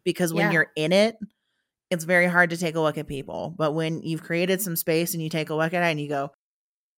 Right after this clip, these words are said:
Speaker 1: "Man, I really gave a lot to those people and they didn't really give a whole lot back, even though they seemed like they were giving back 'cause they would say nice stuff or they would,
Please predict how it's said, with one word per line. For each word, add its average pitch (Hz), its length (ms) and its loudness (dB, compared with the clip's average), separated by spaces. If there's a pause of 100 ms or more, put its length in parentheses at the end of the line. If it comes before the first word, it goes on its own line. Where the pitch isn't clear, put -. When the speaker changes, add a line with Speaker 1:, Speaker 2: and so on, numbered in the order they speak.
(140)
Speaker 1:
"Man, 165 640 2
I 160 80 4
really 190 280 2
gave 170 200 0
a 151 80 0
lot 156 280 2
to 190 120 -6
those 185 240 -2
people 208 420 -2
and 160 100 -2
they 147 80 -4
didn't 160 260 -2
really 151 340 -2
give 160 180 -2
a 151 80 -2
whole 160 200 -2
lot 147 260 2
back, 147 320 -2
even 160 240 -4
though 151 180 0
they 151 540 -2 (180)
seemed 185 480 -4
like 220 220 -2
they 220 100 0
were 220 140 0
giving 214 280 -2
back 214 300 0
'cause 160 120 -4
they 151 100 -2
would 151 120 -6
say 147 200 -6
nice 127 260 -6
stuff 208 600 4
or 156 100 -2
they 147 160 0
would, 147 300 0